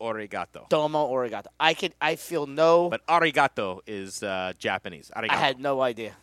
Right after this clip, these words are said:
Speaker 1: Yes, but domo arigato
Speaker 2: Arigato.
Speaker 1: is thank you very much. Arigato is just thank you.
Speaker 2: Odd. You would think I would know
Speaker 1: Yeah, that's not a
Speaker 2: a Japanese thank you,
Speaker 1: The
Speaker 2: but
Speaker 1: only
Speaker 2: it
Speaker 1: shot
Speaker 2: just, I, I had
Speaker 1: people
Speaker 2: no
Speaker 1: are
Speaker 2: idea.
Speaker 1: gonna have it is because of the Styx
Speaker 2: Mister
Speaker 1: song.
Speaker 2: Roboto,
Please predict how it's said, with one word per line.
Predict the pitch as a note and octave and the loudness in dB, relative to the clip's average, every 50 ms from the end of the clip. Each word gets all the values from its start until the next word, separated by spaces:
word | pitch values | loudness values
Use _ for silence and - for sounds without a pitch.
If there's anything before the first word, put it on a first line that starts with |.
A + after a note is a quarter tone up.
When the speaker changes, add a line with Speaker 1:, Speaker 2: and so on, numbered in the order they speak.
| _ _ _ | _ _ _
Speaker 1:
Yes, | - - - - _ _ | -20 -20 -20 -20 _ _
but | - - | -20 -4
domo | _ F#3+ G3+ F3+ E3+ D#3 | _ -2 0 2 4 4
arigato | D3 C#3 D#3 D#3 D3 B2+ A#2+ A#2+ | 4 4 4 4 4 4 2 2
Speaker 2:
Arigato. | B2+ A#2+ A2 | 0 -2 -4
Speaker 1:
is | G2+ - | -4 -2
thank | - C#3 A#2+ - | -2 -2 -2 -2
you | B2+ | -6
very | G#2 G2+ F#2+ F2 | -6 -6 -8 -8
much. | D2+ _ _ - - - - - - _ _ _ _ _ _ _ _ _ _ _ _ _ _ _ _ _ _ _ - | -12 _ _ -20 -18 -18 -20 -20 -20 _ _ _ _ _ _ _ _ _ _ _ _ _ _ _ _ _ _ _ -6
Arigato | B2 A#2+ G#2+ G2+ F#2+ - - F2+ | -4 -4 -4 -6 -8 -8 -12 -14
is | F2 | -14
just | - F2 E2+ - - _ | -14 -16 -16 -16 -18 _
thank | - E2+ D#2+ - | -12 -12 -12 -14
you. | - - _ _ _ _ _ _ _ _ _ _ _ _ _ - | -20 -20 _ _ _ _ _ _ _ _ _ _ _ _ _ -12
Speaker 2:
Odd. | A3+ C4 C4 - - - - _ _ _ _ _ _ _ _ _ _ _ | -8 -8 -8 -8 -8 -14 -20 _ _ _ _ _ _ _ _ _ _ _
You | - B3 | -6 -4
would | C4+ C4+ - _ | -4 -4 -4 _
think | - F4 F4+ - - - | 0 0 0 0 0 2
I | F#3 A3+ A#3+ | 4 4 4
would | A3 A3 G#3+ F#3+ | 4 2 2 4
know | G#3+ G#3 G3+ G3 F#3+ E3+ C3+ - - _ _ _ _ _ _ _ _ _ _ _ _ | 6 8 10 10 8 6 4 -4 -16 _ _ _ _ _ _ _ _ _ _ _ _
Speaker 1:
Yeah, | - A3+ G#3+ F3+ | -2 -2 -2 -2
that's | - G3+ G3+ - | -4 -12 -10 -2
not | - A3 A3 G3+ | 0 2 4 4
a | F#3+ F3+ E3+ | 2 2 4
Speaker 2:
a | F#3+ G3+ F#3+ | 2 2 2
Japanese | - A3 G#3+ G#3 G3+ G#3 G#3 F#3+ F#3+ F3 - | 6 8 8 8 8 6 4 2 2 2 4
thank | - G3 G3 G3 - | 4 4 4 4 4
you, | F3 D#3+ | 2 0
Speaker 1:
The | D3+ F3+ | 2 6
Speaker 2:
but | F3 D#3+ - G#3+ | 6 6 6 6
Speaker 1:
only | A3 A3 A3 G3+ | 2 0 0 0
Speaker 2:
it | - | -2
Speaker 1:
shot | - - F3 F3+ D#3+ | -4 -2 2 4 6
Speaker 2:
just, | - G#3 F#3 - - _ - | 6 6 6 4 -2 _ 0
I, | D#3 F3 F#3 - _ - | 0 0 0 0 _ 4
I | - | 4
had | F3 E3+ | 4 6
Speaker 1:
people | D#3+ F3 F3+ | 6 6 8
Speaker 2:
no | F3+ | 8
Speaker 1:
are | F3+ F3 | 8 8
Speaker 2:
idea. | D#3+ C#3+ | 6 4
Speaker 1:
gonna | D3+ C3 A#2+ | 2 2 4
have | A#2+ D#3 D3+ C#3+ B2 | 4 4 4 4 4
it | A#2+ A2 | 2 -2
is | A2+ A2 - | -2 -4 -4
because | - A#2+ A2 - C3+ A#2+ G#2+ | -6 -8 -4 -2 -4 -2 -2
of | A2+ A2 | -6 -10
the | G2+ G#2+ | -10 -10
Styx | - - - D#3 D3 | -10 -8 -6 -2 -2
Speaker 2:
Mister | D#3+ D3 - C#3+ | -2 0 0 2
Speaker 1:
song. | C#3 C3 B2+ | 2 2 2
Speaker 2:
Roboto, | - C3+ C3+ B2 A#2+ | 4 2 2 2 0